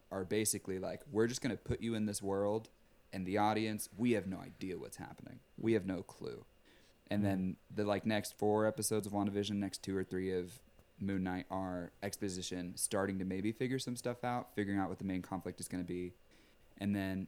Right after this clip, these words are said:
Speaker 1: episode five of Moon Knight and episode seven of WandaVision are,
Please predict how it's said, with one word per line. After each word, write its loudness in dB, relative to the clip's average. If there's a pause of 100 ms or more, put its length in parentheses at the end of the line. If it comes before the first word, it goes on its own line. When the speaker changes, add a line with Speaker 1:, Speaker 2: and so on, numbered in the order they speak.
(140)
Speaker 1:
episode -4
five 6
of -4
Moon 0
Knight -2
and -4
episode -6
seven 2
of -2
WandaVision -2
are, -4